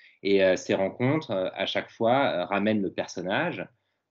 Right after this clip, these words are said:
euh, à sa, à ses propres questions sur, euh, sur, euh, sa place dans la société, sur l'existence.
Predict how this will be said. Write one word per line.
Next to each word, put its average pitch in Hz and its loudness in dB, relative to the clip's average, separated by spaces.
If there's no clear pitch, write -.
euh, 87 -2
à 95 -2
sa, 92 0
à 92 -2
ses - -4
propres - -2
questions 120 -6
sur, 104 -10
euh, 82 -4
sur, 87 -10
euh, 85 -2
sa - -12
place 90 0
dans 87 -4
la 85 -4
société, 101 0
sur 104 -8
l'existence. 104 -4